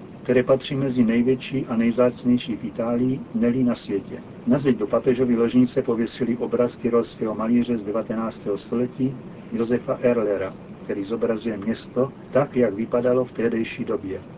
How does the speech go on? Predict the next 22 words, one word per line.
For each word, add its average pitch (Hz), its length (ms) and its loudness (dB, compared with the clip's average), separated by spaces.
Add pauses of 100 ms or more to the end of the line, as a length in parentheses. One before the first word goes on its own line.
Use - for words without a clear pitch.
(140)
Do 117 140 -2
obyvacího 143 580 2
pokoje 131 380 2
postavili 110 560 -2
židle 131 300 -2
pocházející 117 840 -2
z - 240 -12
císařského 113 720 -2
bytu, 117 420 -4 (440)
bývalého 117 460 2
biskupského 110 680 -4
domu, 110 340 -2 (580)
který 151 300 0
dříve 147 320 0
vlastnil 120 540 -2
Otto 117 340 0
von 117 240 0
Habsburg. 101 520 -2 (560)
Dnes 123 180 0
jsou 151 200 -2
majetkem 117 440 0
muzea. 104 400 -2